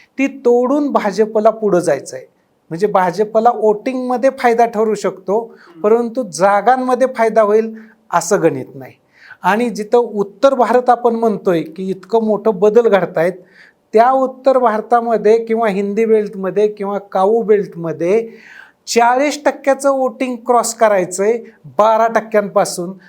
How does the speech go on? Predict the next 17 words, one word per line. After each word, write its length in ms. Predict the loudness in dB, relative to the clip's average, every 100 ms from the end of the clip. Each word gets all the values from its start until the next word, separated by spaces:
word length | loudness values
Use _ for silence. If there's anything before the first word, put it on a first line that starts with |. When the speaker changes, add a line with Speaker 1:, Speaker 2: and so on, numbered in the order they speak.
| _ _
Speaker 1:
तर 80 | 0
हे 140 | 2 0
कसं 300 | 0 0 2
करणार 380 | 0 0 -4
क्रॉस? 500 | -6 -10 -8 -10 -12 -16 _ _ -20
Speaker 2:
हम्म. 120 | -20 -20 _ _ _ -2
Speaker 1:
हे 80 | -2
केवळ 460 | 0 0 2 2
मी 200 | 0 -4
जरी 220 | -2 0
म्हणत 320 | 0 -2 0 0
असलो, 260 | 0 0
अति 300 | 0 0 0
मागासांमधनं 840 | 2 2 2 0 0 -2 -4 -2 -2
काय 220 | 0 0
त्यांना 360 | 0 0 0 -2
येईल, 440 | 0 0 -2 -6